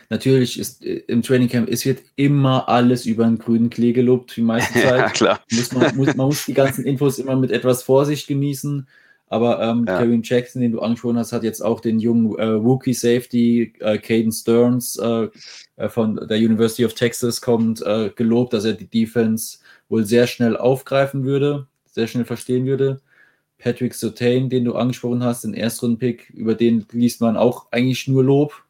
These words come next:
Speaker 1: Wie gesagt, mit Vorsicht zu genießen, aber
Speaker 2: Aber
Speaker 1: als
Speaker 2: Tim Patrick
Speaker 1: Erstrunden-Pick
Speaker 2: zum Beispiel, wenn, wenn ich dich kurz
Speaker 1: Ja.
Speaker 2: unterbrechen darf, auf Tim, Tim
Speaker 1: Ja.
Speaker 2: Patrick hat gestern auch im, äh, im Interview dann gesagt, dass, äh, Surtain ihn im Training auch ein paar Mal, äh, ja, kalt gestellt hat sozusagen.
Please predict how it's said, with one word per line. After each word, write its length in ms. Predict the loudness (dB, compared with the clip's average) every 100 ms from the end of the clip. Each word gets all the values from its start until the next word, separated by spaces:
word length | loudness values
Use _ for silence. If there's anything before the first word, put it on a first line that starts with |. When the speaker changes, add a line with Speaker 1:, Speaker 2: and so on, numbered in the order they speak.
| _ -6
Speaker 1:
Wie 80 |
gesagt, 340 | 0 0 0 -6 _ _ _ _ -14
mit 120 | -2
Vorsicht 260 | 2 2 2
zu 80 |
genießen, 240 | 2 2 2
aber 280 | 2 0 -2 -10 0
Speaker 2:
Aber 240 | 2 2 2
Speaker 1:
als 200 | 0 2
Speaker 2:
Tim 100 | 0
Patrick 80 | 2
Speaker 1:
Erstrunden-Pick 380 | 2 2 2
Speaker 2:
zum 80 | 0
Beispiel, 480 | 0 -2 -4 -6 -6 _ -4
wenn, 220 | -4 -2
wenn 140 | -4
ich 100 | -4
dich 100 | -8
kurz 180 | -8 -6
Speaker 1:
Ja. 40 |
Speaker 2:
unterbrechen 360 | -4 -4 -4 -2
darf, 120 | -2
auf 240 | 0 -2 -4
Tim, 180 | -8
Tim 160 | -4 -4
Speaker 1:
Ja. 40 |
Speaker 2:
Patrick 300 | -2 -4 -4
hat 160 | -4 -2
gestern 360 | -4 0 0 2
auch 240 | 0 0
im, 280 | -4 -2 -2
äh, 500 | 0 2 2 2 0 -6 -20 -20 _ -6
im 120 | -4
Interview 380 | -2 -2 0 0
dann 220 | -2 -2
gesagt, 360 | 0 -2 0 -2
dass, 300 | -2 -4 -4
äh, 300 | 0 0 0
Surtain 440 | -4 -2 0 0
ihn 120 | -2
im 140 | -4 -6
Training 340 | -4 -2 0
auch 180 | -2 -4
ein 100 | -4
paar 180 | 0 2
Mal, 260 | 2 2 0 -8 -20 _ 0
äh, 440 | 2 4 2 2
ja, 200 | 2 2
kalt 260 | 0 -4 -2
gestellt 380 | -4 -2 -2 -2
hat 160 | -4
sozusagen. 760 | -4 -8 -6 -2 0 -2 -10